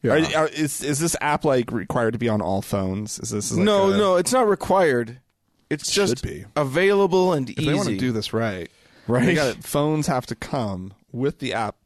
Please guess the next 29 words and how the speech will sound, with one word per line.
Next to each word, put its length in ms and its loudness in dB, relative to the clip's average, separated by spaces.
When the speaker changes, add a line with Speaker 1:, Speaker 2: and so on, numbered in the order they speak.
Speaker 2:
pre-installed. 560 2
Speaker 1:
Pre-installed. 800 0
Speaker 2:
Right. 320 -2
Heresy 480 0
alert. 340 2
Speaker 1:
I 160 4
actually, 400 2
like, 300 0
was 260 0
so 580 4
incensed 640 -2
by 160 2
this 220 0
that 180 -4
I 140 0
went 480 -4
to 440 -2
Google 320 -2
Play 440 0
and 160 -6
I 80 -6
found 360 -4
their 540 -4
little 380 -4
place 400 -4
where 80 -4
you 160 -4
can 180 -8
report 640 -4